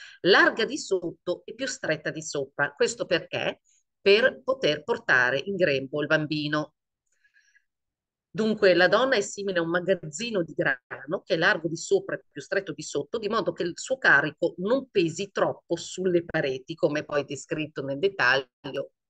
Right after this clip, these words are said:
nel Talmud Masechet Berachot sessantuno A. Ehm, costruì la cos-, la costola di modo che divenisse una donna, ok? E come anche da Ghidon. Ok, allora vai a ventitré.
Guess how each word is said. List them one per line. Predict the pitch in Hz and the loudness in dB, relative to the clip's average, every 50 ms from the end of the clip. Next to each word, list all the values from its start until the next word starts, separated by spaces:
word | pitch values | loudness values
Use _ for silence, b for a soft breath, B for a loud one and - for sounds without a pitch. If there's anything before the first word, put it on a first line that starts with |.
| _ _ _ | _ _ _
nel | - 180 202 190 | -2 0 0 0
Talmud | - 175 151 156 160 156 | 0 -2 -2 -2 -4 -4
Masechet | 151 156 - - - - 170 139 | -4 -4 -4 -4 -4 -6 -6 -4
Berachot | - 151 156 156 - 143 127 - | 0 0 0 0 0 -4 -6 -4
sessantuno | - 160 - - 143 139 - - 131 101 | -6 -6 -4 -4 -6 -6 -8 -12 -16 -16
A. | - - - _ _ _ _ b b b b b b b b b b b b _ _ _ | -16 -16 -18 _ _ _ _ b b b b b b b b b b b b _ _ _
Ehm, | - 185 180 175 170 165 160 156 156 151 147 147 143 139 135 131 - _ _ _ _ _ _ _ _ _ _ _ _ _ _ _ _ _ _ _ _ _ _ _ _ _ _ _ _ _ _ _ _ _ _ _ _ _ _ - | 2 4 6 6 6 6 4 4 2 0 -4 -6 -6 -8 -10 -12 -14 _ _ _ _ _ _ _ _ _ _ _ _ _ _ _ _ _ _ _ _ _ _ _ _ _ _ _ _ _ _ _ _ _ _ _ _ _ _ -4
costruì | 170 170 165 - - 175 208 196 | -4 -4 -2 0 0 2 2 4
la | 165 151 143 | 4 2 0
cos-, | - - 165 170 165 - - - - - 143 | 0 0 -2 0 -2 -6 -12 -14 -10 -6 -2
la | 151 135 143 | 0 0 2
costola | - 202 208 208 - - - - 220 247 285 294 - | 4 2 2 2 2 -2 -4 0 2 4 2 2 0
di | - 170 143 165 170 | -4 -12 -10 -8 -2
modo | 175 180 196 190 - - | 0 2 2 2 2 -2
che | - - 165 | -2 -4 -6
divenisse | 160 175 170 214 202 190 160 - - - | -6 -4 -4 -4 -4 -4 -6 -4 -2 0
una | 170 160 160 165 | 2 4 2 4
donna, | 156 151 131 110 117 131 - - - - _ _ _ | 4 2 2 2 -2 -4 -4 -6 -6 -6 _ _ _
ok? | - - - 156 156 180 233 302 - B B B B B B B B B B B B _ _ | -18 -8 -4 -2 0 0 -2 -4 -8 B B B B B B B B B B B B _ _
E | - 156 147 143 143 139 139 135 - | -2 0 2 2 4 2 2 0 -2
come | - - 135 139 139 139 - | -6 -6 -4 -4 -4 -2 -2
anche | 147 143 135 - 135 135 | -4 -4 -2 -4 -4 -2
da | 131 127 | -2 -4
Ghidon. | 123 135 131 107 90 - - _ _ | -4 -6 -8 -8 -8 -8 -12 _ _
Ok, | - - - - - | -12 -8 -8 -8 -4
allora | - - 170 156 143 127 127 - _ _ _ _ | 0 2 4 4 4 2 0 -4 _ _ _ _
vai | - 151 190 175 156 151 | 0 4 4 6 6 4
a | |
ventitré. | 131 143 143 - - - - - 269 285 403 403 | 2 0 -4 -8 -12 -10 -2 0 2 2 2 0